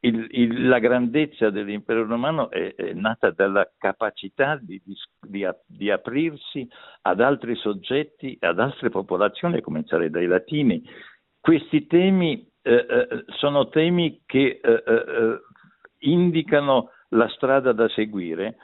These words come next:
e credo che, eh, le diseguaglianze, le inevitabili problemi che ci sono, eccetera, non siano elementi impedienti, impedimenti ostacolanti, insuperabili, quando si tenga conto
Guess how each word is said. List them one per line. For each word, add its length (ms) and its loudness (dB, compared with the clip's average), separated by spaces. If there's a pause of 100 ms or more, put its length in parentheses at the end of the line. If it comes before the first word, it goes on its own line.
(260)
e 160 -2
credo 560 2
che, 320 2
eh, 360 0
le 360 -4
diseguaglianze, 960 -2
le 120 -6
inevitabili 680 -4
problemi 460 -6
che 140 -2
ci 160 -10
sono, 320 0
eccetera, 340 0
non 240 4
siano 320 0
elementi 640 0
impedienti, 1000 0 (420)
impedimenti 640 2
ostacolanti, 880 0
insuperabili, 1080 2 (380)
quando 500 0
si 180 -10
tenga 380 -4
conto 600 -6